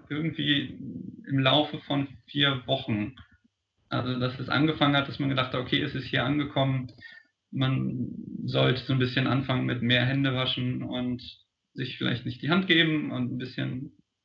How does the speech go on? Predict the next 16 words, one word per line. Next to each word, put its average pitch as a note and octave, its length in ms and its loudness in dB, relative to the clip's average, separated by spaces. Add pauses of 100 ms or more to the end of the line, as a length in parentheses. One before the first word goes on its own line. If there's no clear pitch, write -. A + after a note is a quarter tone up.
(300)
ja, A#2 240 2
ein C3 100 -2
bisschen C3+ 220 -4
aufpassen. D3+ 600 -4 (160)
Innerhalb C3+ 420 -2
von, C3 380 -4 (360)
weiß A#2 160 -4
nicht, A#2 200 -6
zwei B2+ 280 0
Wochen C3+ 460 -2 (840)
wirklich - 300 -8
der C3 160 -4
Zustand B2+ 440 -2
war, A2+ 200 2
dass A2+ 220 -4
man A#2+ 400 0